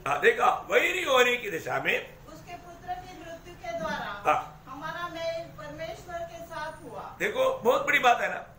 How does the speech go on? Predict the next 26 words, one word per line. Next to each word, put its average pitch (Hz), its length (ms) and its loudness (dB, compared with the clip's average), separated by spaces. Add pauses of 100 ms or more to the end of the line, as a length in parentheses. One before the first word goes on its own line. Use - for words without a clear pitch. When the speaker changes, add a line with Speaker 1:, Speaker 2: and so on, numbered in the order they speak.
(160)
Speaker 1:
अभी 220 140 -4
आप 240 140 8
देखिए, 240 340 0
इसका - 180 -6
मतलब 247 500 4 (500)
हमारा, 262 520 6
हम 277 120 -8 (160)
कितना 294 400 4
नीच 294 420 0
अवस्था 226 380 0
में 175 160 -4
था - 200 -12 (960)
और 185 80 2
वो 202 120 4
कितना 220 440 6
महान 196 340 4
परमेश्वर 156 540 -4
है। - 240 -14 (540)
भाइयों, 156 280 6 (520)
हम 170 100 0
लोग 175 140 4
ये 165 120 6
बात 151 320 2
को 160 100 2
जानना 147 340 0
चाहिए, 127 340 -8